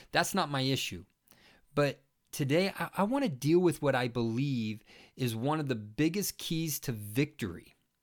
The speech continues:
over all the issues already mentioned and countless others I left out. You ready? I've already said it. Leadership. Remember, I am dealing with the leaders that call themselves Christians, okay? So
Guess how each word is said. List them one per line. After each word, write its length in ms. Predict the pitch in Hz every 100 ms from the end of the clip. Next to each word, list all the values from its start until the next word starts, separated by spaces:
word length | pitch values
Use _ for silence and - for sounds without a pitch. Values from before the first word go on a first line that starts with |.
| _ _ _ -
over 300 | 127 127 - -
all 300 | 160 180 190
the 200 | 196 151
issues 440 | 151 - 120 107
already 340 | 120 123 123
mentioned 640 | 123 117 117 - 98 95 - - -
and 180 | 123 113
countless 400 | - 151 147 -
others 260 | 123 117
I 100 | 107
left 280 | 104 101 -
out. 160 | 90 - _ _ _
You 120 | 104
ready? 180 | 110 120
I've 680 | 117 _ _ _ _ _ -
already 160 | 98 104
said 260 | - 160
it. 140 | 113 - _ _ _ _ _ _
Leadership. 580 | 113 101 87 - 87 - _ _ _ _ _ _ _ _ _ _ _ _ _ _ _ _ _ _
Remember, 340 | 120 143 135
I 80 | 123
am 160 | 123 110
dealing 300 | 131 135 131
with 120 | 120
the 80 | 113
leaders 380 | 110 131 147 135
that 160 | 123
call 180 | - 127
themselves 380 | 123 117 127 -
Christians, 560 | - 131 - - 90
okay? 300 | 98 - 117
So 320 | 117 - 120